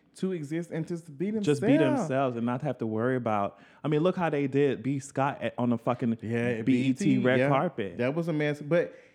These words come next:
Speaker 2: And
Speaker 1: how
Speaker 2: he
Speaker 1: you gonna
Speaker 2: wasn't
Speaker 1: sit here
Speaker 2: even
Speaker 1: and say, how you gonna sit here and say he just, somebody said, "Who, well, he's been extra, he wanted attention." Bitch,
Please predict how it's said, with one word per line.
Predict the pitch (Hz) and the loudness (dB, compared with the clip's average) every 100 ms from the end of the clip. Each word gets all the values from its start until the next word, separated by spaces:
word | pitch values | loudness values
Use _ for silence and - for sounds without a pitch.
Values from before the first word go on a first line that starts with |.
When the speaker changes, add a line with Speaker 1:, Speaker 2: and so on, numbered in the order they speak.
| _ _ - | _ _ -2
Speaker 2:
And | 127 | 4
Speaker 1:
how | 175 | 6
Speaker 2:
he | - | 8
Speaker 1:
you | |
gonna | 175 156 | 8 6
Speaker 2:
wasn't | |
Speaker 1:
sit | - 190 | 6 6
here | 233 | 4
Speaker 2:
even | |
Speaker 1:
and | 226 | 2
say, | 208 | -2
how | 170 233 | 0 2
you | 247 | 2
gonna | 196 | 0
sit | 190 | -2
here | |
and | 180 | -2
say | 165 | -2
he | 170 | -2
just, | 165 - - | -4 -6 -6
somebody | 214 190 | -2 -2
said, | 160 123 131 | 0 -2 0
"Who, | |
well, | 139 143 | 0 0
he's | 147 | -2
been | 113 - | -4 -2
extra, | 147 156 151 | -2 -2 -2
he | |
wanted | 139 127 113 | -2 -2 -4
attention." | - 160 156 143 - _ _ _ _ _ - | -4 -4 -4 -10 -14 _ _ _ _ _ -6
Bitch, | 143 165 | -2 -2